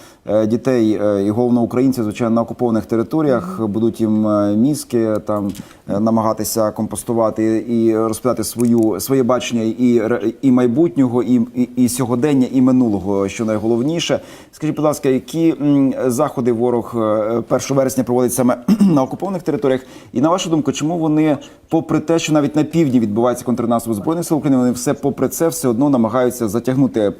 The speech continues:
першого вересня до школи дітей і от, е, розповісти їм, е, своє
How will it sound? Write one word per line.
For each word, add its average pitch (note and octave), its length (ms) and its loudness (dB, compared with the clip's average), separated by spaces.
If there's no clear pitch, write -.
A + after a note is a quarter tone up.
першого A2+ 220 -6
вересня G#2+ 300 -2
до G2+ 100 -2
школи G#2+ 320 -2
дітей D#3 360 0
і A2 120 2
от, A#2+ 280 0
е, A#2 300 2
розповісти A2+ 540 -2
їм, A#2+ 280 4
е, G2+ 500 0
своє A#2 560 2